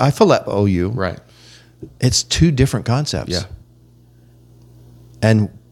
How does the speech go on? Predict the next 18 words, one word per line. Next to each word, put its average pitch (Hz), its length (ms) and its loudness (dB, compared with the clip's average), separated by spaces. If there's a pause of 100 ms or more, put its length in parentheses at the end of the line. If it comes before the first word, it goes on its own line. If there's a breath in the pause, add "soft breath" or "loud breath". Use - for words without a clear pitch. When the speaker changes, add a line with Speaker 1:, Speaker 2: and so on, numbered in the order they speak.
Speaker 1:
Peter's 135 420 2 (260 loud breath)
heart 180 300 4
is 123 140 -2
cut. - 540 -2 (1300)
Uh, 104 320 0
it, 117 160 -2
it - 60 -4
is, 110 380 0
he's, 131 280 4 (320 loud breath)
he's, 117 360 -4
he's, 98 360 -6
uh, 69 400 -10 (180)
emotionally 127 580 4
affected 104 540 -2
by 101 140 0
the 95 80 -2
fact 107 400 0
then 107 220 0